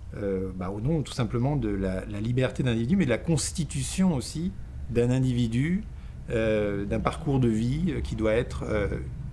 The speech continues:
unique. Euh, John Stuart Mill ayant lui-même eu une vie assez particulière, euh, et, euh,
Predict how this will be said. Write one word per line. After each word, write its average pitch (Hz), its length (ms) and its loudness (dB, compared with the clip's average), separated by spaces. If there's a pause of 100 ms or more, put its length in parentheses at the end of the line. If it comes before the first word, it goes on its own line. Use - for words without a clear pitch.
(500)
unique. 131 480 2 (760)
Euh, 101 520 2
John 113 140 0
Stuart 110 260 0
Mill 156 140 4
ayant 117 200 2
lui-même 123 400 2
eu 104 300 0
une 98 140 -2
vie 120 200 -2
assez 104 300 -4
particulière, 123 840 -2 (540)
euh, 101 420 0
et, 110 320 2
euh, 90 880 -2